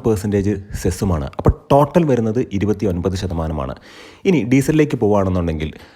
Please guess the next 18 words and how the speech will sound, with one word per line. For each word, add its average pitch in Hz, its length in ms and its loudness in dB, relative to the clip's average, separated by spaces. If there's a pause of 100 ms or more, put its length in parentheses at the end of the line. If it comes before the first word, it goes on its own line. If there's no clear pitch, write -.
(260)
ആ, - 20 -2 (280)
നാല് 131 240 6
മീറ്ററിന് 123 320 2
താഴത്തേക്ക് 110 500 4
ലെങ്ത്, 95 320 2 (560)
ആ, - 20 -2 (220)
എഞ്ചിൻ്റെ 131 400 2
ക്യൂബിക് 123 240 0
കപ്പാസിറ്റി 104 440 0
എന്ന് 98 140 0
പറയുന്നത് 90 340 0 (240)
ആയിരത്തി 110 380 0
അഞ്ഞൂറ് 104 380 -2
സി 101 180 -4
സിക്ക് 98 220 -6
ഉള്ളിലാണെന്നുണ്ടെങ്കിൽ 87 760 2 (420)
ഇരുപത്തെട്ട് 113 440 0
ശതമാനം 85 320 -4